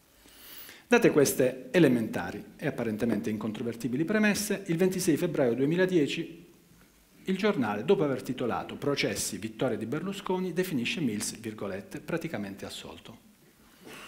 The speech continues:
E informa i suoi lettori che Berlusconi, virgolette, "non dovrà presentarsi in tribunale per discolparsi".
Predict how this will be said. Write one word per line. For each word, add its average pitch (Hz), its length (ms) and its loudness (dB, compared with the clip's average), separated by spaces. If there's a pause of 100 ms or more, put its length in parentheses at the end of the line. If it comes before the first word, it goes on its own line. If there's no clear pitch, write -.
(500)
E 214 60 4
informa 226 340 6
i 135 40 4
suoi 220 160 2
lettori 156 320 4
che 190 100 0
Berlusconi, 160 640 2
virgolette, 131 600 0
"non 214 200 6
dovrà 127 240 4
presentarsi 131 560 -2
in 127 60 0
tribunale 113 500 -2
per 104 160 -8
discolparsi". 98 840 -10